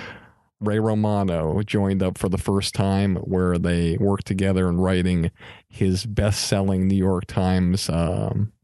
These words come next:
book called Everything and a Kite. Uh, later on that year, Mike wrote, uh, the SportsCenter sketch for Ray's Saturday Night Live appearance, which was named the fifty,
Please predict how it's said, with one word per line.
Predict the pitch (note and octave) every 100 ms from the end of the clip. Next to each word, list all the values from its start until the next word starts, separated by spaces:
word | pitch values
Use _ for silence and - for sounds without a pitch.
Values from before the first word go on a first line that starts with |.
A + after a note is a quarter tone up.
| _ _ - - - _ _ -
book | G2+ F#2+ -
called | - F#2 E2+
Everything | - G2 G2+ G2+ - G2
and | F2+
a | -
Kite. | - G2+ F#2 - - - _ _ - - - - - _ -
Uh, | G2 F2+ F2 F#2+
later | F#2+ G#2+ G#2+
on | G#2
that | G#2 G2 G2+
year, | G#2+ G#2+
Mike | G#2 G#2 G2+
wrote, | F#2 G2 G#2 G2 - -
uh, | G#2 F2+
the | F2
SportsCenter | F2 - A#2 A2+ A2 - G2+ G2
sketch | - - G#2 G2+ -
for | - F#2
Ray's | F#2 F#2+ F#2+ G2
Saturday | - G2 G2 G2
Night | F2+
Live | F#2+ F#2
appearance, | F2+ - F#2+ F#2+ -
which | F#2 F#2
was | G2
named | G2 F#2+ F#2 F#2
the | E2+ G2+
fifty, | - - A2+ - A2+ G2+ F#2+